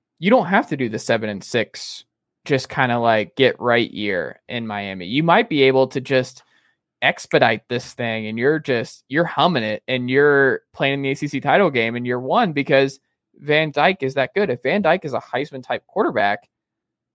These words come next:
that is a huge thing for Miami, because we're just,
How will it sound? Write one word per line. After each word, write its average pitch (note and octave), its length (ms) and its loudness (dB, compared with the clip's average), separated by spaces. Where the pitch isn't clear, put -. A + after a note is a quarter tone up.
that G3+ 280 4
is C#3+ 160 -4
a C3+ 40 -8
huge A3+ 480 -4
thing A#3 220 2
for E3 100 -4
Miami, D3 380 2
because C#3 280 -2
we're D3+ 260 4
just, D#3 300 0